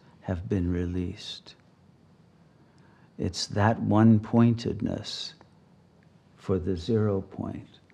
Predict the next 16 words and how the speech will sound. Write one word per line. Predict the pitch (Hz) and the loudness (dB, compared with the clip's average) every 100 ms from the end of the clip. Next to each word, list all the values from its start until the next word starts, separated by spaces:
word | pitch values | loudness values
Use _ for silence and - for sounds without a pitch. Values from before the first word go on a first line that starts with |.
| - - - _ _ - - | -20 -20 -20 _ _ -10 -4
that | 90 90 - | -4 -4 -2
blasts | 92 98 98 92 - - - - | 2 4 4 0 -6 -8 -12 -14
through | - 113 101 95 87 | -8 -2 0 0 -2
the | 95 87 | -4 -6
eye | 85 92 | -6 -6
of | 92 87 | -6 -8
the | 98 | -6
needle | 95 95 87 95 87 - | -4 -4 -6 -8 -8 -10
into | 101 85 85 95 | -8 -8 -8 -12
the | 87 95 | -10 -8
infinite. | 101 113 - - - - _ - _ _ - - - 180 - - _ _ _ _ _ _ _ _ _ _ _ _ _ _ _ _ _ _ _ - - _ _ - - - _ _ _ - _ - - _ - - _ - - - - | -4 -4 -6 -16 -18 -20 _ -20 _ _ -20 -20 -20 -20 -20 -20 _ _ _ _ _ _ _ _ _ _ _ _ _ _ _ _ _ _ _ -20 -20 _ _ -20 -20 -20 _ _ _ -20 _ -20 -20 _ -20 -20 _ -20 -20 -20 0
This | 104 - - | 0 2 2
realization | 107 107 98 101 90 107 117 120 - 98 98 - | 8 8 8 6 6 6 6 4 2 0 0 -2
can | - 90 | -2 0
only | 95 104 110 101 101 | 4 6 6 6 4
happen | - 110 113 104 92 95 107 | 0 0 0 0 -4 -4 -4